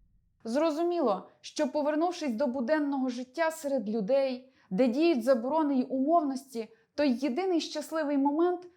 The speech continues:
назавжди буде стерто. Панна йде далі своїм шляхом.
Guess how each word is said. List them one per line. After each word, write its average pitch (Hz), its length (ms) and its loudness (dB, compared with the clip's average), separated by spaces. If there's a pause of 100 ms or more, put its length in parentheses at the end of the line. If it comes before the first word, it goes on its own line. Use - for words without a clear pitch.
назавжди 277 580 2
буде 214 280 -4
стерто. 185 580 -2 (680)
Панна 403 320 6
йде 254 220 4
далі 285 320 2
своїм 320 440 -2
шляхом. 185 600 -6